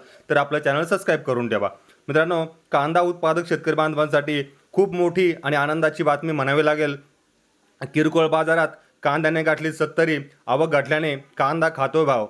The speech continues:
नक्कीच मित्रांनो, कांदा उत्पादक शेतकरी बांधवांसाठी मोठी बातमी यासाठी म्हणावी लागेल, कारण किरकोळ बाजारात आता कांद्याचे भाव सत्तर रुपयापर्यंत पोहोचले असल्यामुळे यापुढच्या काळामध्ये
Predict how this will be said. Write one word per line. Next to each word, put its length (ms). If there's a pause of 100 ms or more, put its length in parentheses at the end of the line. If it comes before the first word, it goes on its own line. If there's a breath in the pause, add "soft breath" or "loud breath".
नक्कीच 280
मित्रांनो, 400 (340 soft breath)
कांदा 260
उत्पादक 420
शेतकरी 280
बांधवांसाठी 640 (200 loud breath)
मोठी 280
बातमी 320
यासाठी 340
म्हणावी 320
लागेल, 360 (220)
कारण 240 (360 soft breath)
किरकोळ 320
बाजारात 380
आता 280 (260)
कांद्याचे 500
भाव 300 (180)
सत्तर 240
रुपयापर्यंत 560 (480 soft breath)
पोहोचले 340
असल्यामुळे 480 (220)
यापुढच्या 380
काळामध्ये 520